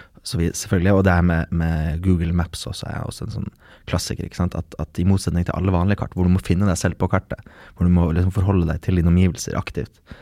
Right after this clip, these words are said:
så er jo, eh, eh, Google Maps alltid har deg i midten. Eh, men også det her med narsissisme, fordi at en, en, en definisjon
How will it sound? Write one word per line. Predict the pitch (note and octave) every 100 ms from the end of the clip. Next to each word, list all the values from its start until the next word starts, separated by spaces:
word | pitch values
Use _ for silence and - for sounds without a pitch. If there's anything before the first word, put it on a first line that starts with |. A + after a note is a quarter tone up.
| - _
så | - F#2
er | E2+
jo, | -
eh, | D#2 D#2+ D#2+ - - - _ _ -
eh, | - E2+
Google | F2+ F2 F2
Maps | E3+ -
alltid | E2+ - F2+
har | E2+
deg | F2 E2 - -
i | F#2+
midten. | F2+ - - - _ _ - - _
Eh, | F2+ E2 D#2+ D#2+ D#2+ - -
men | G2+ G2+
også | C3+ - G2+
det | G#2+
her | C3
med | A2+ G#2
narsissisme, | G2 - - - E2+
fordi | F#2 F#2
at | -
en, | F#2+
en, | - G2 D2 G2+
en | G#2
definisjon | G2+ G#2 - D3